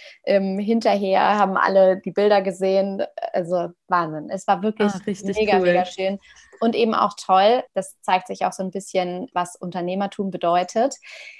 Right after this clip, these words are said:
Speaker 1: dass ihr ja auch umgedacht habt und die Offline-Events dann ja eben auch habt online stattfinden lassen im
Speaker 2: Ja.
Speaker 1: Zuge der Corona-Pandemie.
Speaker 2: Ja, haben wir gemacht. Also wir standen dann, als Corona kam.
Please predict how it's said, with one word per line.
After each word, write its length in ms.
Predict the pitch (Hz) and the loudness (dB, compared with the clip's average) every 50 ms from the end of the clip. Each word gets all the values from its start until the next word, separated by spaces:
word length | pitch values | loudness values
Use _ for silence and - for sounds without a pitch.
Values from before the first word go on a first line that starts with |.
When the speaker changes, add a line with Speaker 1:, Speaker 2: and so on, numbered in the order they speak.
| - _ _ _ _ _ _ _ - 185 - | -20 _ _ _ _ _ _ _ -18 -8 -2
Speaker 1:
dass 280 | - 208 208 214 214 - | 0 2 2 2 -2 -2
ihr 160 | - 233 226 214 | 2 4 6 6
ja 240 | 214 214 202 - | 6 6 6 6
auch 140 | - 202 - | 4 2 4
umgedacht 540 | - - 320 349 247 - 170 170 - - - - | 4 4 6 6 6 4 4 2 0 -4 -2 0
habt 240 | 180 196 - - - - | 0 0 0 -4 -8 -4
und 280 | 202 196 196 185 190 | -2 -2 -2 -2 -4
die 340 | - - 190 185 185 190 190 - - | -4 -4 -2 0 0 0 0 2 2
Offline-Events 880 | 185 196 196 - - 214 202 208 208 - 208 185 196 202 220 220 226 | 2 2 2 2 2 4 4 4 2 0 0 2 2 2 2 0 2
dann 200 | - 202 190 196 | 2 2 2 2
ja 180 | 196 190 180 - | 2 2 2 2
eben 220 | - 196 190 190 190 | 0 0 -2 -2 0
auch 300 | - - 180 190 - - | 4 4 4 4 4 0
habt 180 | 202 - - | -4 0 2
online 360 | - 226 311 381 247 190 175 165 | 4 4 4 4 4 2 0 0
stattfinden 560 | - - 160 165 - - - 175 170 - - | 0 0 0 0 0 -2 -4 -4 -4 -2 -2
lassen 560 | 165 165 160 165 - - 175 190 220 247 - - | 0 0 0 -2 -2 -4 -4 -4 -4 -4 -4 -4
im 260 | 190 190 185 185 185 | -4 -2 -2 -2 -2
Speaker 2:
Ja. 100 | 180 180 | -2 -2
Speaker 1:
Zuge 180 | 180 208 175 180 | -2 -2 -2 0
der 140 | 175 175 | 0 0
Corona-Pandemie. 920 | 175 - 175 165 165 160 160 160 - 165 156 156 156 151 151 151 151 147 151 _ _ _ _ _ _ _ _ _ _ _ | 0 -2 -4 -6 -4 -4 -4 -4 -4 -6 -6 -6 -6 -6 -6 -6 -6 -8 -10 _ _ _ _ _ _ _ _ _ _ _
Speaker 2:
Ja, 260 | 208 190 185 180 175 - - _ _ _ _ _ _ - - - - - - - | -2 -2 -2 -2 -4 -6 -10 _ _ _ _ _ _ -16 -16 -16 -18 -20 -8 0
haben 140 | - 202 208 | 4 6 8
wir 180 | 208 208 202 190 | 8 6 6 4
gemacht. 340 | 185 185 190 196 196 - - | 4 4 4 2 0 -2 -4
Also 200 | 180 175 180 175 | -4 -2 -2 -2
wir 80 | 185 | -2
standen 320 | - - 214 208 202 220 202 | -2 0 2 2 4 4 4
dann, 160 | 190 190 196 | 4 2 0
als 180 | - 190 - | 0 -4 -6
Corona 400 | - - 196 180 196 196 190 185 | -6 -6 -6 -2 -2 0 0 0
kam. 520 | 175 - - - 196 185 175 175 190 196 | -2 -4 -6 -4 -4 -2 -2 -2 -2 -4